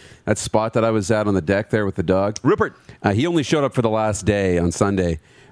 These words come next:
Speaker 1: but Friday and Saturday, I, that's where I s-, I slept out there on the deck.
Speaker 2: Good for you.
Speaker 1: Under the stars.
Speaker 2: It was that kind
Speaker 1: It
Speaker 2: of,
Speaker 1: was that
Speaker 2: uh,
Speaker 1: kind of, like, summer nights.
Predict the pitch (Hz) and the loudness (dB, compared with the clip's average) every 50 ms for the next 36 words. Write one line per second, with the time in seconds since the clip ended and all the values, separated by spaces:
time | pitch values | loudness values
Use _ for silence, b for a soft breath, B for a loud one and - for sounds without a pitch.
0 | b - 104 95 - - 120 117 117 120 113 104 - - 117 107 104 101 95 92 | b -2 -2 -2 0 0 0 0 2 0 0 0 0 0 0 2 2 2 2 2
1 | 90 90 - - 110 - 117 - 143 135 95 90 - - - - 107 101 - - | 0 0 -2 -2 -2 -2 0 0 0 -2 0 0 -2 -2 0 0 0 0 0 0
2 | - 120 127 113 - - 90 85 85 - 87 85 85 82 82 78 92 80 - - | 0 0 0 -2 -2 -2 -2 -2 0 0 0 0 0 0 0 0 0 -2 -2 -6
3 | - - - _ _ _ _ - - 220 - - 247 226 240 269 262 220 107 101 | -14 -20 -20 _ _ _ _ -4 -2 -2 -2 0 -2 0 2 2 2 2 2 0
4 | 95 95 90 - - 98 90 85 95 139 139 135 - - 135 131 123 123 123 117 | 0 -2 -2 0 -2 0 0 2 0 0 -2 -2 -2 -2 0 2 2 0 0 0
5 | 95 139 135 127 110 - 156 147 135 117 120 120 110 - - - - 123 123 120 | 0 0 -2 0 0 0 0 0 0 0 0 -2 -2 -2 -2 -2 0 2 2 0
6 | 113 107 110 127 170 - - - - | 2 0 0 0 -4 -6 -8 -20 -20